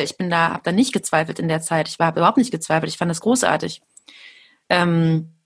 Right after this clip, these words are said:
also ich hab schon auch gezweifelt, aber, ne? Dann, äh, super interessant auch die Serie Wild Wild Country. Das ist, ähm, die,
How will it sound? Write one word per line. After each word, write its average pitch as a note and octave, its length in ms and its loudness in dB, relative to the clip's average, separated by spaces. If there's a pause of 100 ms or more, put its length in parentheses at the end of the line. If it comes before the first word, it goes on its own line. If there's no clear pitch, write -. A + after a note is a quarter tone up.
(120)
also D#3 160 0
ich - 100 -6
hab D3+ 100 2
schon D#3 140 -2
auch D3+ 140 0
gezweifelt, D#3 480 -2
aber, D#3 280 0 (140)
ne? F3 240 -4 (600)
Dann, F#3 420 2
äh, F#3 200 4
super G#3+ 260 2
interessant G3+ 400 0
auch G3+ 80 0
die G3+ 100 -2
Serie F3+ 680 2
Wild F3 240 2
Wild E3+ 200 2
Country. F3 500 -2
Das E3 140 -10
ist, - 320 -8
ähm, E3+ 800 -2 (500)
die, A3 340 0